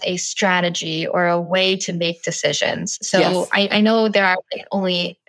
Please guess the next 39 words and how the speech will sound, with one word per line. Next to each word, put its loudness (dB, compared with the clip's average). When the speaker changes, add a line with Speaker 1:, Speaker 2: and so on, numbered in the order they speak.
Speaker 1:
are 2
there 2
four -2
or 0
five 0
Speaker 2:
Five -10
types. 0
Speaker 1:
types? -10
Five -8
types. -2
So, 2
so 0
can 2
you 4
break 0
down, 2
like, -2
the -8
strategy -4
for -4
each -6
type? -4
Speaker 2:
Mm-hmm. -2
Speaker 1:
'Cause 2
I'm 4
sure 0
at 0
the -2
basics, -2
anyone 2
can -2
look -2
up 0
and -2
know 0
what -2
type -4
they -2
are. -2